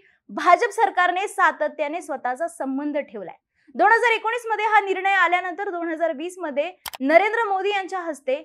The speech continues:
राम मंदिराचं भूमिपूजन करून मोठा इव्हेंट करण्यात आला होता.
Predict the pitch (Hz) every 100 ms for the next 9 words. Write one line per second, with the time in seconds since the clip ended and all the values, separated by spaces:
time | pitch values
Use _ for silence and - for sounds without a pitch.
0 | - 240 269 311 359 339 339 320 294 349
1 | 370 381 _ 233 302 381 453 415 359 349
2 | 320 349 339 262 277 320 262 254 330 320
3 | 320 302 311 302 294 285 277